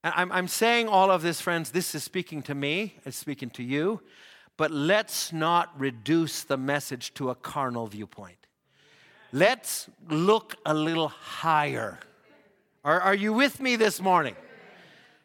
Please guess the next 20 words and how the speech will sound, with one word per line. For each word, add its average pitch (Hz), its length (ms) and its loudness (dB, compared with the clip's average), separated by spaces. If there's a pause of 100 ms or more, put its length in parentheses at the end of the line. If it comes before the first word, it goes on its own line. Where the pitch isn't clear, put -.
Hallelujah. 220 1040 4 (1800)
Sometimes, 185 680 -2 (460)
you 156 40 -4
know 190 60 4
what 226 120 2
the - 60 -4
problem 196 380 4
was 180 160 0
in 147 120 -6
Jesus' 165 380 -4
day? 185 280 -2 (2000)
He 156 100 -6
could 170 260 -4
not 185 260 0
speak - 460 -8
in 135 80 -4
his 123 120 -6
own 147 240 -4
community 120 600 -8 (840)
because, 127 500 -2